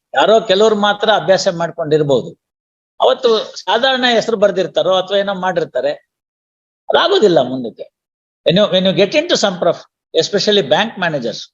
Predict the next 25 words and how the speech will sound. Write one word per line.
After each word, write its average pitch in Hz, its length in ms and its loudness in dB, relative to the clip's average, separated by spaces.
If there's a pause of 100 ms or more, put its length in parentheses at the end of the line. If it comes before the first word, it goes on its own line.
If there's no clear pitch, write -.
(160)
ಅವ್ರ 180 160 4
ಸಿಗ್ನೇಚರ್ 190 640 0
ತುಂಬಾ 202 240 4 (220)
ಆಗುತ್ತೆ 220 260 0
ಒಂದ್ 170 220 0
ದಿವಸಕ್ಕೆ, - 600 -4 (1400)
ಅವ್ರದ್ದು 220 300 4
ಬಹಳ 214 260 0 (180)
ವ್ಯತ್ಯಾಸ 226 380 0
ಆಗ್ಬಿಡುತ್ತೆ 175 440 -4
over 196 380 2
a 196 60 -8
period 208 260 2
of - 80 -14
five 226 300 0
years. 185 160 2 (560)
ಈಗ 165 120 2
ನಮ್ದೇನೆ 220 880 2
ಕೆ 196 120 0
ವೈ 214 180 2
ಸಿ 208 140 -2
ಕೇಳಿದಾಗ 196 420 0
ಹಾಗೆ 175 260 -4
ಕೇಳ್ತಾರೆ 185 440 0
ಅವ್ರು. 90 140 -12